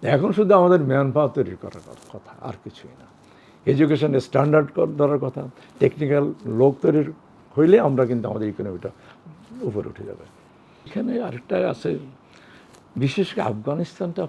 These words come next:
পাহাড়ি দেশ, সমতল আছে, অনেক কিছু হয় এখানে, কিন্তু পাহাড়ি দেশ, এই জায়গাটা অনেকে সুবিধা করতে পারে না, বুঝছেন? আর আমার ধারণা, আমি এই ব্যাপারে একটু অজ্ঞ আছি, ইরানটা বড় দেশ,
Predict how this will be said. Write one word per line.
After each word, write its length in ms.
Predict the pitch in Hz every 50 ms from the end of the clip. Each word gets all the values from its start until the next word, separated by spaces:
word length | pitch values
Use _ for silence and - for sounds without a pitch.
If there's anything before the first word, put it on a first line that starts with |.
| - -
পাহাড়ি 320 | 110 104 101 101 98 87 76
দেশ, 180 | 73 73 - - - - - - - - - _ _ _ _ _ _ _ - - _ _ 120 131 117
সমতল 400 | - - 139 151 175 233 262 254
আছে, 320 | - - - - 120 92 - - _ _ _ _ -
অনেক 200 | 95 98 90 -
কিছু 260 | 120 110 - 135 110
হয় 180 | 95 104 95
এখানে, 260 | 85 - - - 82 82 - - _ - _ _ _ _ _ _ _ _ _ _ -
কিন্তু 180 | - 147 135 123 -
পাহাড়ি 300 | 92 82 85 82 80 82
দেশ, 160 | - - - - - - - _ _ _ _ _ _ _ _ _ _ _ _ _ -
এই 100 | 156 143
জায়গাটা 260 | 127 113 104 104 113
অনেকে 200 | 107 104 101 104
সুবিধা 340 | - - 117 98 98 104 95
করতে 220 | 101 90 - 104
পারে 180 | 95 98 - - -
না, 60 | - - _ _ _ _ _ _ _ _ _ - - - _ _ _ _ _ _ _ _ _ _ _ _ _ _ _ _ _ _ _ _ _ _ _ _ _ 135
বুঝছেন? 320 | 139 135 - - 104 85 85 - _ - - - - _
আর 140 | - 127 127 -
আমার 260 | - 147 180 214 214
ধারণা, 360 | 143 - 113 85 80 80 80 82 76
আমি 240 | 110 110 110 110 110
এই 140 | 110 107 101
ব্যাপারে 560 | 87 104 95 87 101 - 95 90 87 82 71 - - -
একটু 260 | - - - - 95 85
অজ্ঞ 240 | 87 87 98 92
আছি, 280 | 87 78 - - - - - _ - - - - - _ - - _ - - - - - _ - - -
ইরানটা 300 | - 131 143 131 120 117
বড় 260 | 101 98 92 82 80
দেশ, 160 | - -